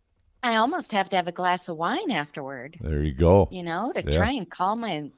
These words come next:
Speaker 1: nerves.
Speaker 2: Yep, exactly.
Speaker 1: <laughs>
Speaker 2: Yep. So the part that Ridge hears is, uh, when he's hiding upstairs. Well, he's not hiding. He was gonna leave her, he was gonna leave Brooke a, a rose, right?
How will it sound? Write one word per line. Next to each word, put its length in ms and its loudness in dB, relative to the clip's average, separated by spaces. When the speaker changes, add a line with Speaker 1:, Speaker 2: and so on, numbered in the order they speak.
Speaker 1:
nerves. 800 -6
Speaker 2:
Yep, 240 0
exactly. 720 0
Speaker 1:
<laughs> 720 -14
Speaker 2:
Yep. 240 4
So 720 10
the 160 6
part 320 8
that 160 8
Ridge 360 10
hears 600 2
is, 500 0
uh, 360 2
when 160 2
he's 120 2
hiding 360 6
upstairs. 680 4
Well, 140 6
he's 140 2
not 160 -4
hiding. 360 -8
He 80 -6
was 140 -2
gonna 220 0
leave 240 -2
her, 420 -4
he 80 -10
was 120 -6
gonna 200 -8
leave 220 -8
Brooke 480 -2
a, 340 -6
a 80 -4
rose, 580 6
right? 300 -2